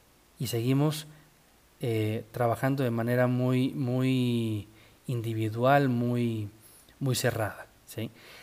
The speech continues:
Date de alta en este, en este directorio, está en la página web triple W punto ganadería regenerativa punto com diagonal regenerando ando, ¿sí? Date de alta.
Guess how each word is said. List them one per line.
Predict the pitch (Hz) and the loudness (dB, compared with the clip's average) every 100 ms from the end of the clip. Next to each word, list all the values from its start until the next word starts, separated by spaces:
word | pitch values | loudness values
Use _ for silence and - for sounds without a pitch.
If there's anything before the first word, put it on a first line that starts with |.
| - | -12
Date | 147 165 180 190 | 8 10 10 10
de | 160 | 10
alta | 170 175 | 10 8
en | 160 | 4
este, | 151 156 147 139 | 2 4 4 4
en | 131 | 0
este | 131 156 | 0 2
directorio, | 131 117 - 175 226 | 2 2 6 6 6
está | - 147 | 4 2
en | 143 | 4
la | 139 135 | 4 4
página | 139 139 123 | 0 2 0
web | 117 160 180 | 4 4 4
triple | - 160 160 | 0 -2 2
W | 135 123 123 151 160 | 2 4 2 2 0
punto | 156 151 165 | -2 0 2
ganadería | 139 120 120 139 | 2 2 2 2
regenerativa | 143 127 113 135 143 135 | 2 -2 -4 -2 0 0
punto | 147 147 131 | -2 -2 0
com | 147 160 143 | 0 0 4
diagonal | 139 131 127 127 143 226 269 - - - - | 6 6 6 4 6 4 0 -10 -20 -20 -8
regenerando | 143 - 131 123 131 139 123 | -4 -2 0 2 2 4 4
ando, | 120 107 - - - _ _ _ _ _ - | 2 -2 -10 -20 -20 _ _ _ _ _ -12
¿sí? | - 147 - - - | -6 -6 -6 -18 0
Date | 147 151 165 | 4 6 8
de | 147 | 10
alta. | 127 - | 10 6